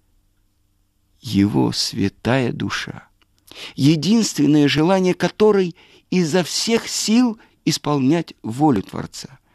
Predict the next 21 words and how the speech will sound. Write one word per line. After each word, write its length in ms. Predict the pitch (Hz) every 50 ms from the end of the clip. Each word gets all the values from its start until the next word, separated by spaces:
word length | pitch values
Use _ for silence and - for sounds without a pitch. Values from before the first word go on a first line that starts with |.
| _ _ _ _ _ _ _ _ _ - _ -
Есть 280 | 180 208 202 - -
множество 680 | 190 220 254 247 233 214 202 - - - 190 180 175 170 - _ _
слоев, 800 | - - - - 175 185 175 160 135 135 131 117 107 104 - - _ - - - - _ _
можно 280 | 151 165 170 147 165 160
сказать, 280 | - - 175 - -
напластований 880 | 151 156 - - - 165 143 - - - 160 160 147 170 156 120 113 110
в 60 | 101
душе 300 | 104 113 107 - - 107
еврея. 500 | 104 104 98 95 98 98 95 92 - - _ _ _ _ _ _ _ _ _ - - _
И 60 | -
бывает 500 | 208 240 240 220 254 247 233 202 170 -
так, 360 | - 202 190 202 - - - _ _ _ _ _ _ - -
что 220 | - - - 175
у 40 | 196
него 200 | 202 208 220 214
возникают 540 | 196 190 165 185 175 151 - 196 185 170 165
желания 500 | 147 175 170 190 214 202 190 190 185 185 - - - _ _
противо-, 560 | - - 240 - 226 214 202 196 160 151 - - _ _ _ _ _ _ _ _
противоположной 880 | _ 196 208 - 202 190 185 180 - 175 165 135 104 98 98 104 98 98
воле 240 | 90 98 101 98
Творца. 540 | - - 101 95 90 - - - - - _